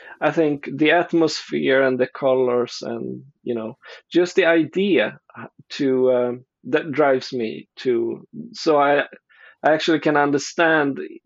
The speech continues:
before I start to paint how good it's, it could look if I manage to get through the project. That's something that drives me through a lot, you know,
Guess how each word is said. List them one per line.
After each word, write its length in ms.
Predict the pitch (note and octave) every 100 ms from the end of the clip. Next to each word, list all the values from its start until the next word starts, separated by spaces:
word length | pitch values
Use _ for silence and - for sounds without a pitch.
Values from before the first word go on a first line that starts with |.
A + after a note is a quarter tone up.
| B2
before 720 | C3 - - E3 B2 C#3+ C#3+
I 100 | B2
start 300 | A2+ A#2+ A2+
to 100 | - -
paint 300 | B2 A#2+ -
how 360 | - C3 B2 B2
good 240 | D#3+ E3
it's, 220 | B2 - - _ _
it 180 | B2 -
could 200 | - B2+
look 420 | D#3+ F#3+ - - -
if 200 | A2 -
I 220 | A2 A2
manage 500 | - B2+ A#2 A#2+ - -
to 80 |
get 220 | A#2+ A#2+ -
through 260 | C3+ C#3+ B2
the 120 | D#3
project. 440 | - - - B2 _ _ _ - - - _
That's 340 | C3 D#3+ F3+ -
something 340 | C3+ C3 B2+
that 160 | B2 B2 - - A2 - _ _ - C#3
drives 500 | C3+ C3 B2 A#2+ -
me 360 | A#2 A2 A2 A#2+ -
through 420 | D3 D3 - - -
a 40 |
lot, 240 | A#2 C3+ - - -
you 60 | G#2
know, 240 | G2 C#3